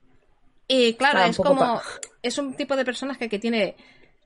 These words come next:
Speaker 1: tantas cosas y tantos secretos, es como una
Speaker 2: Mm.
Speaker 1: cebolla, ¿no? Debajo de cuando piensas que has encontrado ya tal, hay otra capa y otra capa y otra capa, y entonces es como,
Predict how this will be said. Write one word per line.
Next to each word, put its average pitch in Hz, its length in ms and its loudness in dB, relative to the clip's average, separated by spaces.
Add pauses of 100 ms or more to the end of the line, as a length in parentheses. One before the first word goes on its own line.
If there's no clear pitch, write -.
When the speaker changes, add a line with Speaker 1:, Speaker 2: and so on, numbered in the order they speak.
(140)
Speaker 1:
tantas 254 360 0
cosas 269 360 -4
y 233 80 -4
tantos 247 320 -2
secretos, 233 500 -4
es 233 100 -6
como 330 180 -2
una 220 120 4
Speaker 2:
Mm. 175 80 0
Speaker 1:
cebolla, 190 400 2
¿no? 220 180 -2
Debajo 247 400 4
de 269 140 4
cuando 247 240 0
piensas 254 240 -4
que - 60 -8
has 247 80 -6
encontrado 240 400 0
ya 226 180 4
tal, 254 140 2
hay 233 120 2
otra 226 180 0
capa 226 180 0
y 220 60 4
otra 220 160 2
capa 214 220 -4
y 214 40 0
otra 208 160 -2
capa, 240 240 -2
y 240 60 -2
entonces 226 320 -6
es 233 120 -6
como, 233 460 -2